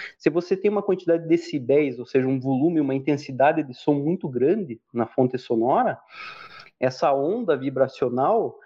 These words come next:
ela vai entrar em ressonância com o teu orga-, organismo e com o tempo de exposição, que entra toda aquela questão de segurança do trabalho, né, e tudo mais, aquele tempo de exposição, por mais que você use o tapa-ouvido ali, está protegendo os teus tímpanos das frequências agudas e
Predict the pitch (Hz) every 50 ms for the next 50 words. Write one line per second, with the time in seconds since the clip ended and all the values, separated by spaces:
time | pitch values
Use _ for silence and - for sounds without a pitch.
0 | _ _ _ - 131 135 143 147 139 160 165 175 180 175 175 175 180 190 185 165
1 | 185 190 185 185 190 165 147 160 175 180 180 170 156 - - - 160 156 151 147
2 | 143 143 135 127 - - - 139 143 143 139 131 131 120 143 185 220 208 190 165
3 | 156 - - 202 262 320 311 311 - - 170 170 202 214 196 - - 151 135 131
4 | - - - 147 143 135 135 131 - - 175 196 214 208 190 165 135 - 160 165
5 | 170 156 147 - 180 190 190 180 - 165 147 - - 143 131 - 165 160 156 -
6 | 139 143 160 156 151 - 147 139 120 110 120 143 160 160 151 135 127 120 113 -
7 | _ - 135 135 143 143 - 131 127 - 131 127 135 151 180 185 - - - -
8 | - - - - - _ - - 202 202 226 220 214 214 214 220 185 175 165 -
9 | - 185 185 165 165 151 - - - - 170 202 254 233 175 123 - _ _ _
10 | _ _ _ _ _ _ - _ _ _ - 170 165 170 208 339 381 381 - 370
11 | 330 269 240 - - 233 240 220 220 208 - 196 185 - 190 170 160 151 131 120
12 | 143 185 165 160 143 143 151 151 - - 160 147 - 151 147 - 143 131 123 135
13 | 156 165 147 135 - 143 127 127 - - - - - 147 185 262 320 330 - 151
14 | 131 123 113 117 117 110 107 - - _ - 113 - - 127 131 131 135 127 117
15 | 110 107 - - 117 - - 113 120 143 190 190 147 127 113 110